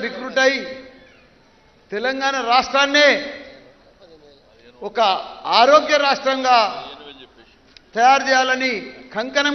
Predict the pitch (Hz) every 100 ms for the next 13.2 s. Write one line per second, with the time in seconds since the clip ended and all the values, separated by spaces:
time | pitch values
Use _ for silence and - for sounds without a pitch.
0 | 277 269 - 262 254 220 - - - -
1 | - 202 247 247 226 233 226 214 208 196
2 | 202 - 240 240 240 240 240 - - -
3 | - - - 147 226 262 262 262 302 330
4 | 294 - - - - _ 185 208 208 226
5 | 240 233 220 220 220 220 208 202 180 180
6 | 180 185 175 156 151 143 127 - _ _
7 | _ _ 196 247 269 262 262 247 254 -
8 | 285 285 254 285 - - - - 180 226
9 | 269 262 285 - 302 294 254 - - -
10 | - 254 269 269 277 277 226 269 285 285
11 | 277 269 269 285 285 302 277 - - -
12 | - _ _ _ _ _ _ _ 139 _
13 | _